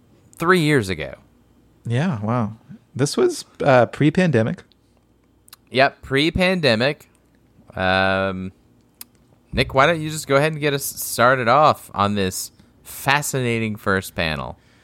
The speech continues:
Speaker 2: Okay, so this is what John looks like these days. He looks weird. <laughs> His, I
Speaker 1: I
Speaker 2: guess
Speaker 1: mean,
Speaker 2: it
Speaker 1: I'm already scared.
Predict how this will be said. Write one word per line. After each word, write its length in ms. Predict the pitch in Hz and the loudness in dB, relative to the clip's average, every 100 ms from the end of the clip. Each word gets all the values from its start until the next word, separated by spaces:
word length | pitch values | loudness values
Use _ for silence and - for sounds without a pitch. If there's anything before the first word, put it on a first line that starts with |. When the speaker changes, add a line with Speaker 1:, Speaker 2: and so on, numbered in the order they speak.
| _ _ _ 110 | _ _ _ -14
Speaker 2:
Okay, 380 | 110 110 98 | -12 -10 -10
so 200 | 95 - | -6 0
this 160 | 170 233 | 2 2
is 160 | 415 - | 0 2
what 140 | 415 | 2
John 320 | - 196 202 | 4 4 6
looks 240 | 190 - 165 | 2 2 2
like 160 | 107 - _ - | 0 -4 _ -4
these 160 | 101 | -4
days. 320 | - 110 98 | -2 -2 -2
He 80 | - | -4
looks 180 | 143 - | -4 -2
weird. 380 | 123 143 - 101 _ _ - - | -4 -4 -6 -18 _ _ -20 -20
<laughs> 440 | - - _ _ - | -20 -20 _ _ -6
His, 320 | 151 - - _ _ _ _ - - - _ | -6 -6 -16 _ _ _ _ -20 -20 -20 _
I 100 | - | 2
Speaker 1:
I 80 | 139 | 4
Speaker 2:
guess 60 | 190 | 4
Speaker 1:
mean, 140 | 170 | 4
Speaker 2:
it 60 | 135 | 6
Speaker 1:
I'm 180 | 202 208 | 6 8
already 380 | 185 165 139 | 6 6 2
scared. 640 | 113 - 123 107 80 - | -2 -2 0 0 0 -12